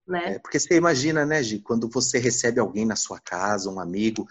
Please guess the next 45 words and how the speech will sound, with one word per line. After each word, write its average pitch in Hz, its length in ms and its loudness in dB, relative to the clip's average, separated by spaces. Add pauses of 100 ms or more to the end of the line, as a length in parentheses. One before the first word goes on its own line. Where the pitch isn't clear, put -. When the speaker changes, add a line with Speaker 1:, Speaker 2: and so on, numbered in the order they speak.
(340)
Speaker 2:
é, 95 280 2
você 104 220 -2
quer 107 160 0
receber 104 400 0
bem, 113 400 2
às 101 120 -2
vezes 104 220 0
você - 240 0
oferece 120 520 4
alguma 113 260 0
coisa 110 300 0
que - 120 -12
você 107 300 -2
gosta 110 440 2
de - 140 -12
comer 107 280 0
pra 120 120 -4
aquela 101 240 -4
pessoa, 123 680 0 (600)
e 110 120 2
às 113 120 4
vezes 139 300 2 (180)
pra 147 100 2
pessoa 147 340 0
pode 139 180 0
até 135 160 0
parecer 165 400 0
estranho, 131 480 0
mas 123 200 0
eu 156 100 2
sou 202 220 0
do 185 80 -2
tipo - 240 -6
assim, 135 240 -2
cara, 147 460 0 (260)
o 117 80 -6
cara 147 240 2
tá 165 140 2
ali 160 160 2
de, 156 240 0
me 139 80 2
recebendo 127 580 2
de 127 100 -2
coração 123 380 2
aberto, 131 600 2